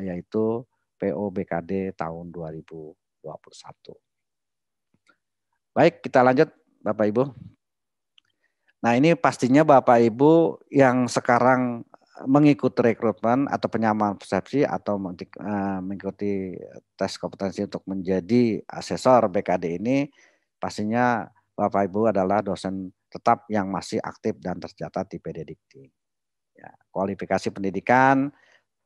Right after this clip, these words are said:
minimal doktor, bila mana jabatannya lektor atau magister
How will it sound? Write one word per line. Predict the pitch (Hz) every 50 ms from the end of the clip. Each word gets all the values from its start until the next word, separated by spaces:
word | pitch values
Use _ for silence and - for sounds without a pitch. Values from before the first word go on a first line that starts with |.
| _ _ _ _ _ -
minimal | 104 104 98 101 101 101 98 95
doktor, | 90 92 85 - _ - 113 117 123 127 131 131 135 135 127
bila | 117 107 101 92 92 90
mana | 92 92 92
jabatannya | 92 82 92 85 78 82 82 - 85 87 90 95 87 85 82
lektor | - _ - 92 92 95
atau | - - 85 85 _ - 98 107 117 123 131 139 143 147 143 _ _ _ _ _ _ _ _ -
magister | 95 95 87 95 92 - _ - 107 113 113 123 127 117